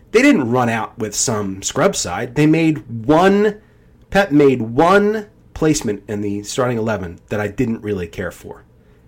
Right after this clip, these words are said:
That's not a th-, thing that causes a three nil loss. There's a number of other things that go into it, including the fact that they were tight. And you know what? At some level, I have to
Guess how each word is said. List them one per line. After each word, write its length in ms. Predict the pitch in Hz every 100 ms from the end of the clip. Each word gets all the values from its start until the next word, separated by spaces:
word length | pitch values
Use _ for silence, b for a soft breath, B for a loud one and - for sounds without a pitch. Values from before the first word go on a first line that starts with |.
| b
That's 280 | 190 220 -
not 340 | 185 202 170 - _ -
a 100 | 147
th-, 140 | - _ _ _ _ _
thing 240 | - 170 156
that 160 | 131
causes 440 | - 160 170 123 104
a 60 |
three 220 | 113 123
nil 200 | 123 120
loss. 340 | 117 151 - -
There's 200 | 160 196
a 60 |
number 420 | 190 190 247 226 156
of 80 |
other 160 | 135 127
things 220 | 127 123
that 80 | 127
go 180 | 131 160
into 180 | 156 101
it, 140 | - B B B B B
including 400 | 214 208 254 277
the 80 | 220
fact 340 | - 151 196
that 180 | 190 185
they 100 | 208
were 120 | 233
tight. 460 | 247 - 269 269 - _ _
And 380 | 156 175 180 180 b b b b b b
you 100 | 220
know 80 | 277
what? 220 | 262 247
At 80 | 208
some 200 | - 220
level, 400 | 214 214 208 - - - - _ _ 190 _ _ - - -
I 100 | 160
have 360 | 180 202 220 240
to 360 | - 196 165